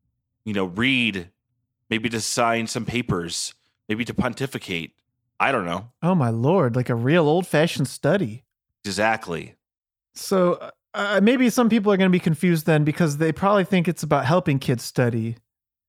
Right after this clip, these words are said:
Speaker 2: But we're actually helping with much, much more than that, aren't we? This seems much more important than helping kids do their homework or whatever.
Speaker 1: We don't help kids do their homework. We don't tutor them. We don't mentor them.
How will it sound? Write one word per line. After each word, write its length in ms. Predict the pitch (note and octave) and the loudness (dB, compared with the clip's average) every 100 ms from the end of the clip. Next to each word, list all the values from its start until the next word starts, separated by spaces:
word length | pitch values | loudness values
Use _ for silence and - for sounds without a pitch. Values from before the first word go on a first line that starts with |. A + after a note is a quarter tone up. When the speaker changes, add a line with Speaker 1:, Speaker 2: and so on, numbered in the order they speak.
| _ _ _ | _ _ _
Speaker 2:
But 100 | D3+ | 2
we're 120 | F3 | 4
actually 160 | A#3+ A#3+ | 4 4
helping 200 | G3+ F#3+ | 4 4
with 140 | D3 | 2
much, 400 | C3 C#3+ D#3+ - | 4 4 2 0
much 220 | C#3+ C#3 C#3 | 0 0 2
more 240 | D3+ A3 | 4 4
than 100 | C3 | 2
that, 140 | A#2 | 2
aren't 240 | A#2 D3 B2 | 0 0 -4
we? 100 | A#2 | -6
This 140 | C#3+ | -2
seems 180 | G#3+ D#3+ | 0 2
much 180 | E3 F3+ | 2 2
more 120 | E3+ | 2
important 480 | B2+ - E3 D3+ C#3 | 2 2 2 2 0
than 100 | C3 | 2
helping 320 | C#3+ C#3+ C3+ | 2 2 0
kids 220 | D#3 B2+ | 0 -2
do 120 | - | 0
their 180 | C3+ A#2+ | 0 0
homework 440 | B2 C#3 B2 A#2 A#2 | 2 2 0 -4 -6
or 80 | |
whatever. 460 | A2 A2+ G#2 G2+ D3 _ - | -8 -10 -12 -16 -20 _ 0
Speaker 1:
We 80 | |
don't 160 | A3+ G#3 | 2 2
help 180 | G#3 G3+ | 0 0
kids 220 | F3 C#3 | -2 0
do 120 | E3 | 2
their 120 | C#3+ | 2
homework. 560 | A2 C#3+ A#2+ G2+ G2 - _ | 2 0 2 0 -2 -12 _
We 140 | B2 | 0
don't 200 | C3+ D3 | 2 0
tutor 320 | - D3 C3 B2+ | 0 2 2 4
them. 420 | B2 B2 B2 A#2+ - | 2 2 -2 -6 -2
We 80 | A2+ | 0
don't 180 | B2+ G2+ | 0 0
mentor 360 | A2 A2+ F#2+ | -2 0 0
them. 320 | F2+ F2+ F2 | 2 0 -2